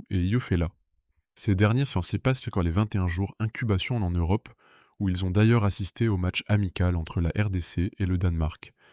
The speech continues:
zéro zéro. Mais ne disposant pas de visa américain, ils devront se contenter d'aller suivre le match entre la R D C et la Colombie,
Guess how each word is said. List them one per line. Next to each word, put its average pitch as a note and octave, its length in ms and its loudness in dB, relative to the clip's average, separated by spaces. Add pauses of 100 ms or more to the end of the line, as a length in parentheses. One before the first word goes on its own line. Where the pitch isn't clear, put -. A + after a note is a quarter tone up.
zéro F2+ 340 0
zéro. E2+ 300 -2 (1080)
Mais F#2+ 100 2
ne F2+ 140 4
disposant F2+ 480 0
pas G#2 160 4
de F#2 100 2
visa F2 300 0
américain, G2 580 -2 (520)
ils F2+ 160 -2
devront G2 280 2
se G#2 140 -4
contenter F#2+ 420 -2
d'aller F2+ 200 0
suivre G#2+ 320 -2
le E2+ 100 0
match F2 380 -2
entre F#2 260 -4
la F2 140 2
R G2 120 0
D F2+ 120 -2
C - 300 -2
et F#2 80 0
la F2 120 0
Colombie, F2+ 480 0